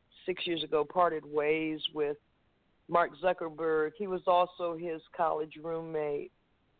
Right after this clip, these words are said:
And he wrote a very lengthy, uh, editorial saying that Facebook needs to be broken up. And it's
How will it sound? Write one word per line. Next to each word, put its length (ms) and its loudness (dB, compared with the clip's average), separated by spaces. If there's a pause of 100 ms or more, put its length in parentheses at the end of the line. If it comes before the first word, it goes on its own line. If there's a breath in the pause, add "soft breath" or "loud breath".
(460)
And 300 6
he 160 4
wrote 400 4 (100)
a 120 -2 (240)
very 400 2
lengthy, 840 -6 (920)
uh, 380 4 (160)
editorial 880 4 (1500)
saying 520 2
that 320 0 (180)
Facebook 420 2
needs 280 0 (100)
to 60 2
be 140 -6
broken 460 2
up. 320 4 (1400)
And 540 4
it's 160 -4